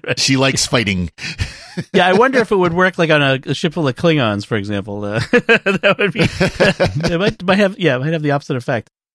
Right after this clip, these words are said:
Speaker 1: But it would, in fact, with Leela, it turns her into, you know, she, she gets very pleasant and happy. His name
Speaker 2: She
Speaker 1: is
Speaker 2: basically gets
Speaker 1: Orf.
Speaker 2: stoned.
Speaker 1: <laughs> Yeah, yeah. She, she, she looks like she's been, uh, yeah,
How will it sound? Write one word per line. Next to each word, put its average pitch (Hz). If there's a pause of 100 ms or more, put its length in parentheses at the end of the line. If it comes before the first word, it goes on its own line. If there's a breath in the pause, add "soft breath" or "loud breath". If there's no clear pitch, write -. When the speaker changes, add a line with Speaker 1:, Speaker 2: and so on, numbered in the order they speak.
(140)
Speaker 1:
But 202
it 202
would, 208
in 190
fact, 240
with 170
Leela, 214
it 156
turns 185
her 170
into, 151 (100)
you 143
know, 117
she, 135
she 147
gets 139
very 143
pleasant 147
and 151
happy. 131 (220)
His 294
name 247
Speaker 2:
She 175
Speaker 1:
is 147
Speaker 2:
basically 196
gets 330
Speaker 1:
Orf. 208
Speaker 2:
stoned. 98
Speaker 1:
<laughs> -
Yeah, 208
yeah. 175
She, - (200)
she, - (360 loud breath)
she 196
looks 185
like 156
she's 147
been, 147
uh, 139
yeah, 113